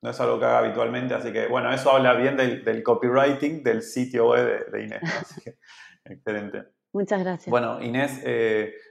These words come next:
Speaker 1: bueno, gracias a vos nuevamente y,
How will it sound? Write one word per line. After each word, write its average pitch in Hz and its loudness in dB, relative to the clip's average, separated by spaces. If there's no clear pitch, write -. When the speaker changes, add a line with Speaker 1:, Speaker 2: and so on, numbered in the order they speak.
Speaker 1:
bueno, 120 0
gracias 131 2
a 117 2
vos 135 0
nuevamente 127 -4
y, 110 -6